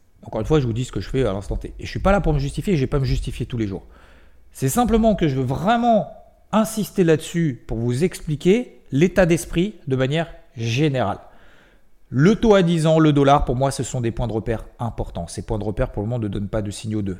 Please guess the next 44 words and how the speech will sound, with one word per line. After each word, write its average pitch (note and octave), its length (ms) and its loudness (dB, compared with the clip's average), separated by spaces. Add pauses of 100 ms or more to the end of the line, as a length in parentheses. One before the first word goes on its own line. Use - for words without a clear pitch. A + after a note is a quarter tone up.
(160)
faiblesse D3 520 -2
sur - 120 -6
les G2 160 -4
actifs - 260 -8
risqués, G3+ 260 -6
donc A#2 240 -8
ne A#2+ 160 0
montent D3+ 480 -2
pas. - 360 -8 (640)
Tant F#3 140 4
qu'ils D3 220 0
ne C#3 80 0
montent C3 340 -4
pas C3 260 2
et A2 60 -6
tant A#2 160 -8
que A2+ 100 -8
le A#2 60 -2
marché A2+ 280 -4
est - 20 -8
toujours A#2 340 -6
en A2+ 60 -2
mode, « G#2 320 -4 (240)
J'ai - 160 -16
cette D3 280 -2
baisse C#3+ 200 0
des C3+ 100 0
taux, B2+ 300 0 (560)
je G#2 240 2
vais E3+ 260 6
continuer D#3 380 0
à C#3 80 6
vendre C3+ 180 2
le C3+ 80 4
dollar, C3 400 4
je G#2+ 140 -2
vais D3+ 220 2
continuer D#3+ 540 0
à D3 80 4
faire C#3 200 0
baisser C3+ 300 0
le C#3 120 2
taux C#3 160 0
d'intérêt, C3 520 2